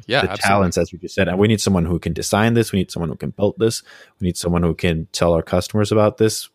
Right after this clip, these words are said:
Speaker 2: afterwards. Like, you
Speaker 1: Yeah.
Speaker 2: can start to think about, like, all the things or the talents, as you call it, you need to achieve that.
Speaker 1: That's right. And ex-, exactly. So then you've got a pod,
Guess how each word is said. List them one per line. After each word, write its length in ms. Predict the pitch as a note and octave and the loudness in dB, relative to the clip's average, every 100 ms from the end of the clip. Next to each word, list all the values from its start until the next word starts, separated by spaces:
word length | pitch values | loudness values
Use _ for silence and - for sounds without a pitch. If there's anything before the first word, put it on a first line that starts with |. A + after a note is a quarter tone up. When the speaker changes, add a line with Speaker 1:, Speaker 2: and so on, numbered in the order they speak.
| _ | _
Speaker 2:
afterwards. 640 | - F2 - B2 A#2+ - F#2 | -6 -4 0 2 2 0 -2
Like, 240 | E2+ - | -2 0
you 60 | G2+ | 0
Speaker 1:
Yeah. 100 | D3+ | 2
Speaker 2:
can 120 | D#3+ | 0
start 260 | - G#2 - | 0 0 2
to 100 | G2 | -2
think 160 | G#2 F#2+ | 0 2
about, 120 | F2 | 4
like, 120 | F2 | 2
all 160 | E2 F#2 | 2 2
the 140 | F2 | 2
things 460 | E2+ F2+ F2 E2+ - | 0 0 0 -2 -2
or 200 | - F2 | 0 2
the 240 | E2 D#2 - - - - - | 2 0 -4 -20 -20 -20 -6
talents, 380 | F2 E2+ E2+ | 0 2 2
as 140 | E2+ - | 0 -2
you 60 | |
call 260 | E2 E2+ D#2+ | -2 0 2
it, 160 | D#2 - _ _ | 0 -4 _ _
you 160 | - F2+ | -2 2
need 320 | E2+ E2+ - | 2 2 -2
to 260 | - E2+ D#2+ | 0 2 2
achieve 380 | D#2 - F2+ E2+ | 0 -4 -2 -2
that. 300 | - C#2+ - _ _ _ _ - | 0 -2 -4 _ _ _ _ -8
Speaker 1:
That's 200 | - - | -6 0
right. 240 | A#2 E2+ - - | 0 -2 -8 -10
And 160 | A2 A2 | -8 -6
ex-, 320 | G#2+ G#2 G2 | -8 -8 -14
exactly. 540 | - G2+ A2+ A2+ - - | -12 -6 -4 -4 -6 -8
So 140 | - | -4
then 100 | G2+ | -2
you've 140 | A2 G#2+ | -2 -2
got 100 | G2 | -4
a 40 | |
pod, 460 | - - A#2+ F2 | -4 0 0 -2